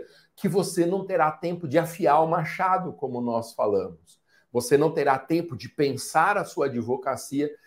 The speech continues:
estrategicamente. Então, às vezes, eu vejo a pessoa tendo como objetivo profissional ter uma carteira cheia, o advogado com uma carteira cheia, mas isso pode ser o pior pesadelo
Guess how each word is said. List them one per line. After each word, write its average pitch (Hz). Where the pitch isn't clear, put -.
estrategicamente. 135
Então, 143
às 131
vezes, 156
eu 147
vejo 147
a -
pessoa 143
tendo 139
como 143
objetivo 147
profissional 135
ter 143
uma 143
carteira 135
cheia, 156
o 120
advogado 120
com -
uma 127
carteira 117
cheia, 143
mas 127
isso 160
pode 147
ser -
o 147
pior 170
pesadelo 135